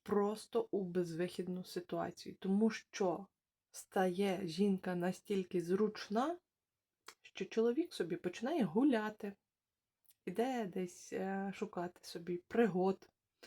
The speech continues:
або шукати ту жінку, яка показує йому свою якусь ізюмінку, свій характер,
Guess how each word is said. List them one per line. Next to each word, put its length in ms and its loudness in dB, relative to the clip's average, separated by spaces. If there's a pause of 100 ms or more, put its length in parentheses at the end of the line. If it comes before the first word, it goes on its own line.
(400)
або 360 2
шукати 420 -4
ту 180 -4
жінку, 380 -2
яка 300 -2
показує 1040 -4
йому 280 0
свою 420 -2
якусь 520 -6
ізюмінку, 800 0
свій 220 -8
характер, 680 -6